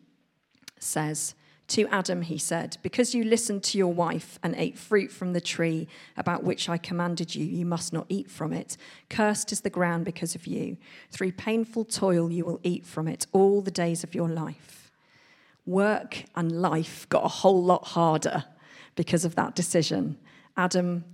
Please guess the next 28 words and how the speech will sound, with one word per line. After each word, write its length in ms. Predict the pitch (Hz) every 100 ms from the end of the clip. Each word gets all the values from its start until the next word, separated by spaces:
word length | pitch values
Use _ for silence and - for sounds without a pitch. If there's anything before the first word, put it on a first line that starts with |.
| -
took 220 | - -
that 160 | 180 -
decision 480 | 170 170 160 165
to 260 | 156 156 156
listen 380 | - 175 - 170
to 220 | - -
Eve's 300 | 165 160 -
voice, 540 | - 175 165 - - - - - -
and 120 | 165
Eve 200 | 160 160
had 120 | 165
been 180 | 160 165
listening 360 | 160 - 160 156
to 120 | -
the 80 | 160
wrong 380 | 160 160 160 151
voice. 580 | - 165 151 - - - - - -
And 140 | 160
suddenly, 760 | - 180 170 160 170 90 175 - - _
creation 600 | - 175 175 170 - 160 143
is 200 | 156 165
now 200 | 165 160
broken 720 | 175 170 165 - 156 156 156 - - _
in 100 | 156
a 60 | 156
very 380 | 151 160 160 160
serious 720 | - - 175 165 156 - -
way. 480 | 247 226 - 165